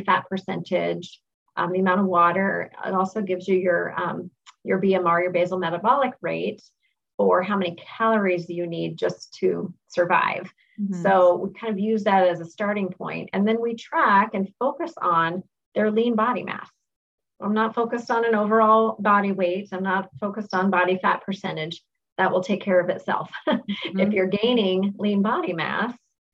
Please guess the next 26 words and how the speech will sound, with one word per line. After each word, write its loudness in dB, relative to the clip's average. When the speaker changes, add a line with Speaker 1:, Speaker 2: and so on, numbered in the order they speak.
Speaker 1:
um, 0
then 0
percentages -4
go 0
down 0
and -4
numbers -2
shift -6
around -2
where 0
they -4
need -4
to -6
be, -4
um, 0
if -4
we're -6
focusing -4
on -4
gaining -2
some -8
muscle. -6
So 0
we'll 0
make -6
recommendations -2